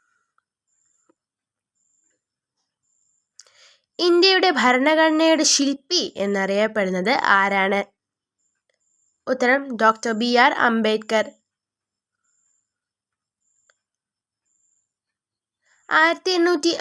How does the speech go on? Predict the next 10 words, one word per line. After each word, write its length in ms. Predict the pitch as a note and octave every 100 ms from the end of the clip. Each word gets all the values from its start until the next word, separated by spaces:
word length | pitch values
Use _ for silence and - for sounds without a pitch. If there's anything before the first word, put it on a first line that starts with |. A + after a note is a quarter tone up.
| B3
അമ്പത്തേഴിലെ 840 | B3 C4 C4 C#4+ C#4 C4 A#3 G3+ -
ഒന്നാം 420 | A3+ B3 C4+ D4+
സ്വാതന്ത്ര്യ 500 | D4 C4+ C4 C4+ C#4+
സമരം 480 | C#4+ C#4 A#3 A3 -
ആരംഭിച്ച 640 | - A#3+ B3 C4+ B3+ G#3 A3+
സ്ഥലം 640 | A#3 - A#3+ A3 A3+ C#4 _ _ _ _ -
ഏതാണ്? 540 | C4+ C4+ A#3+ A3+ A#3 B3 - _ _ _ _ _ _ - G3+
ഉത്തരം 320 | G3+ A3+ A#3 C4 _ _
ഉത്തർപ്രദേശിലെ 1040 | D#4+ E4 F4+ F4+ D#4 D4+ B3+ - A3 C4+ C#4+ A3+
മീററ്റ്. 640 | A3 A3 G#3+ A3 -